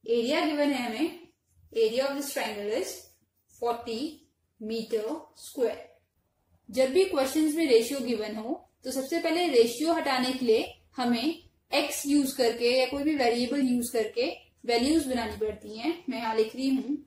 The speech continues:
let the base be, base की value मैं यूज़ कर रही हूँ four X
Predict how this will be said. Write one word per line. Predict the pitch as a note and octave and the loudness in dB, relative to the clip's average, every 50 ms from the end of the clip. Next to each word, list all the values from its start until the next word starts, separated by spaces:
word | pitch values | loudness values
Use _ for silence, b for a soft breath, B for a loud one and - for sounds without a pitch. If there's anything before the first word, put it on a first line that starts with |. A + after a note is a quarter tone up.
| _ A3+ | _ -10
let | A3 A3 A3 A3+ C#4 F#4+ - - - - - - - _ _ _ _ _ _ _ _ - F#3+ | -6 -4 -2 0 0 -2 -2 -4 -8 -14 -16 -18 -20 _ _ _ _ _ _ _ _ -16 -8
the | F#3 B3 B3+ A#3+ G3+ A3 C4 D#4+ D4+ - _ _ _ _ _ _ _ _ _ _ _ _ _ _ _ _ _ _ _ _ F#3+ F#3 | -4 -4 -2 -2 -2 -2 -4 -6 -6 -10 _ _ _ _ _ _ _ _ _ _ _ _ _ _ _ _ _ _ _ _ -8 -2
base | F3+ A#3 C4 C4+ D4+ F4+ F#4 F4+ - - - - - - - - - - - _ _ _ _ _ - F#3+ F#3 A#3 | 0 2 2 2 2 2 0 0 0 -2 -4 -4 -6 -6 -8 -10 -14 -16 -20 _ _ _ _ _ -20 -12 -8 -6
be, | A#3 A3 A3+ D4 F#4+ - - _ _ _ _ _ _ - - - _ - | -4 -4 -4 -4 -6 -8 -12 _ _ _ _ _ _ -20 -20 -20 _ 2
base | G3+ A3 A#3+ C4+ C4+ - | 4 6 6 4 2 -2
की | E4 E4 | -2 -2
value | E4 D4+ C#4+ D#4 D#4 | 0 0 0 0 2
मैं | D#4+ D#4 | 2 2
यूज़ | D4+ D4 D4+ D4+ - | 2 2 0 -2 -2
कर | E4 D4+ C#4+ | 0 0 2
रही | C#4+ C#4+ D4 | 2 2 2
हूँ | D#4+ E4+ D#4 - | 2 0 0 0
four | - G#3 G#3 G#3 | 0 0 0 0
X | G#3+ B3+ F4 - - - - - - - - - - | 0 -2 -2 -2 -4 -8 -8 -8 -8 -8 -10 -12 -16